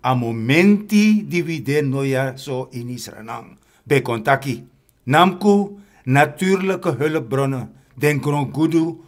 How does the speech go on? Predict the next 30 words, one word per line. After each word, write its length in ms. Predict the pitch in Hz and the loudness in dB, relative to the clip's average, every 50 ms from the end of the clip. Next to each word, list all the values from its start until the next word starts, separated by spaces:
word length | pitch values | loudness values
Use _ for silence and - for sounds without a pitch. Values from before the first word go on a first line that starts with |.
| _ _ | _ _
voor 260 | - - 156 147 135 | -16 -10 -4 -4 -2
wie 160 | 131 127 127 | -2 -4 -4
kondre. 540 | - - 147 147 147 135 139 139 131 - - - _ _ _ _ _ _ _ | -4 -4 -4 -2 0 0 0 0 -2 -4 -8 -16 _ _ _ _ _ _ _
Moro 340 | - 131 160 175 196 214 214 | 0 4 4 6 6 6 6
namku 400 | 208 208 208 208 202 208 196 190 | 6 4 4 2 0 -2 -2 -2
srefi, 580 | - 202 190 190 185 170 175 185 190 196 196 - - _ _ _ _ _ _ - | 0 2 2 2 0 -2 -4 -6 -6 -8 -10 -12 -18 _ _ _ _ _ _ 0
oli 400 | 190 190 202 208 208 214 208 208 | 4 6 6 6 8 6 4 4
na 140 | 208 202 185 | 4 2 2
nga 160 | 175 165 147 | 2 0 0
gas 760 | 131 - - 151 151 156 151 - - - - - - - - _ _ _ _ _ _ | 0 0 0 2 2 2 0 -2 -4 -4 -6 -6 -8 -10 -14 _ _ _ _ _ _
di 440 | 127 107 120 151 147 151 147 139 135 _ _ _ _ _ _ _ _ - | -14 -6 -6 -4 -4 -4 -6 -10 -12 _ _ _ _ _ _ _ _ -2
na 400 | 143 156 139 135 131 135 - _ _ _ _ _ _ _ - | 0 2 2 2 0 -4 -12 _ _ _ _ _ _ _ 2
anya 420 | 165 156 147 131 123 123 120 120 | 2 4 4 4 2 2 0 -2
fu 140 | 120 - 139 | -2 -4 -6
staatsolie. 760 | 135 - - 147 120 127 127 - 147 139 135 131 120 113 107 | -6 -4 -2 0 0 0 0 -4 -6 -4 -4 -4 -4 -4 -4
Dat, 200 | 127 135 131 135 | -4 -4 -4 -2
dat, 240 | 151 151 151 151 - | -4 -4 -4 -4 -6
dat 180 | 156 147 151 | -8 -8 -6
na 140 | 156 151 151 | -6 -6 -4
a 140 | - 143 139 | 0 0 0
roko 380 | 127 131 165 190 180 208 208 | 4 4 4 4 6 4 2
fu 120 | 208 202 190 | 2 0 -4
staatsolie 760 | - - - 175 160 156 160 - - 147 143 139 135 - - | -6 -2 0 0 0 0 -2 -6 -10 -8 -8 -8 -8 -8 -6
in 120 | 135 131 | -8 -6
wie 100 | 123 120 | -6 -8
libi 240 | 113 120 113 117 107 | -10 -10 -8 -8 -8
makandra. 480 | 104 107 104 104 95 92 95 - - - _ _ _ _ _ _ | -8 -10 -10 -12 -14 -14 -16 -18 -20 -20 _ _ _ _ _ _
Presidenti 680 | - 202 214 214 214 220 208 202 202 208 220 214 214 240 | 0 2 2 2 2 0 2 2 2 4 2 0 -2 -4
sorry, 680 | 214 - - 202 202 202 208 208 214 226 226 220 - - _ _ _ _ _ | -4 0 2 2 2 2 2 0 -2 -4 -6 -8 -12 -16 _ _ _ _ _
taki 560 | - 196 196 196 - 196 180 190 190 175 180 | 2 2 2 2 2 -6 -6 -6 -6 -8 -12